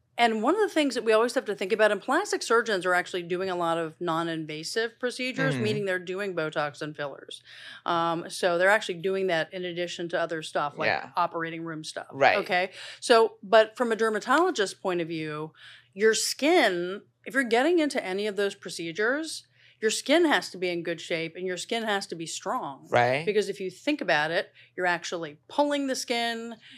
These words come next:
Speaker 1: you're doing different types of things to the skin. And so the skin itself has to be in good
Speaker 2: It's
Speaker 1: shape.
Speaker 2: like you have to have a foundation. It's like, it's
Speaker 1: Exactly.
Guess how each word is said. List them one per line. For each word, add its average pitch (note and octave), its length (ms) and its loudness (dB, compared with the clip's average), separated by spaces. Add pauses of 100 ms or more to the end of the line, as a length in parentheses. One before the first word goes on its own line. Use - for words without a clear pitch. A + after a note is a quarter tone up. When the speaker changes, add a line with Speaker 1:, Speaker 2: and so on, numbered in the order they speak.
Speaker 1:
you're G3+ 100 0
doing G#3 360 0
different G#3+ 320 -2
types F#3+ 280 -2
of F3 140 -4
things F3 320 -6
to C4+ 220 -4
the A3+ 100 2
skin. E3 400 -6
And F3+ 160 -10
so G#3 80 -4
the G3 100 -4
skin C#4 260 -4
itself A#3+ 520 0
has F3+ 220 0
to F#3+ 80 -8
be F3+ 160 -2
in F3 140 -4
good E3 200 -4
Speaker 2:
It's F#3+ 80 -2
Speaker 1:
shape. F#3 80 0
Speaker 2:
like G3+ 180 8
you D#3 100 4
have D#3 160 4
to F3+ 60 4
have D#3 60 0
a C#3+ 80 -4
foundation. B2 1000 2
It's G#3+ 380 4
like, F3 240 10
it's G3 60 4
Speaker 1:
Exactly. - 20 0